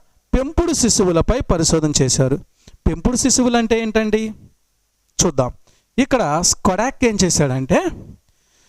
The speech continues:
కొంతమంది శిశువుల్ని తీసుకున్నాడండి. వాళ్ళ తల్లిదండ్రులు, వాళ్ళ తల్లి దగ్గర నుంచి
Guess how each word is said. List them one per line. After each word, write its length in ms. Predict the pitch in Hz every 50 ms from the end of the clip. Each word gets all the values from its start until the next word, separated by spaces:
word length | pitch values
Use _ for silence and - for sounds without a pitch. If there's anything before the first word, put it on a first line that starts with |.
| _ _ _ _ _ _ _ _ _ _ _ _ _ _ _ -
కొంతమంది 420 | 254 254 247 269 233 240 254 277
శిశువుల్ని 540 | - - - 220 - - 285 320 311 302 285
తీసుకున్నాడండి. 720 | - 247 233 208 - - 233 220 226 208 208 190 170 156 -
వాళ్ళ 200 | 147 180 196 202
తల్లిదండ్రులు, 640 | 185 - 175 160 196 214 233 233 220 233 233 220 226
వాళ్ళ 260 | 185 180 175 175 175
తల్లి 300 | - - 170 165 202 220
దగ్గర 260 | 233 226 190 233 214
నుంచి 560 | 214 196 190 - - 156 131 123 143 208 247